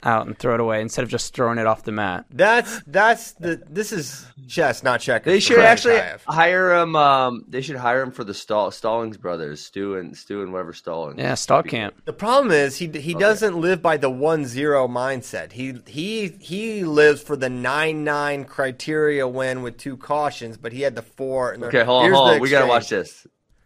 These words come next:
Speaker 3: Okay, this is such crap. Okay, so you'll see Yanni at no point even comes moderately close to exposing his back. They give him four here. They
Speaker 2: Yeah.
Speaker 3: give him, this is so obnoxious. So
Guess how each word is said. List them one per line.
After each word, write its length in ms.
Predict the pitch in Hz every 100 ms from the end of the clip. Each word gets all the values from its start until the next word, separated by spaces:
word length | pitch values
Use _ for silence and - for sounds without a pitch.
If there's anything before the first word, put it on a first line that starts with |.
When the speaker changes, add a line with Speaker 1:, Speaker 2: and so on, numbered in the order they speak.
| - -
Speaker 3:
Okay, 220 | - 85
this 260 | 92 117 104
is 120 | 92
such 280 | 98 95 -
crap. 340 | 92 78 - _ _ _ _
Okay, 280 | 101 104 78 _ _ -
so 480 | - 139 127 113 _ _ _ _ _ _ _ _ _ _ _
you'll 280 | 123 143 175
see 320 | 175 165 139 123
Yanni 520 | 127 143 156 170 156 _ _ _ -
at 120 | 147
no 240 | 156 214
point 420 | - - 214 190 -
even 260 | 175 180 196
comes 340 | 196 180 156
moderately 600 | - 135 147 196 262 190
close 340 | 170 156 160 156
to 360 | - 120 110 -
exposing 680 | 113 - 135 143 135 139 120
his 180 | 107
back. 320 | - 120 107 - - 151
They 180 | 180 254
give 120 | 302
him 140 | 262 180
four 360 | - 185 247
here. 380 | 247 120 76 - _ _ _
They 160 | - 220
Speaker 2:
Yeah. 140 | 233
Speaker 3:
give 140 | 240 220
him, 200 | 185 147
this 180 | 196
is 240 | 214 175 -
so 420 | - 165 175 190
obnoxious. 760 | 156 139 135 143 151 - 73 -
So 320 | 131 127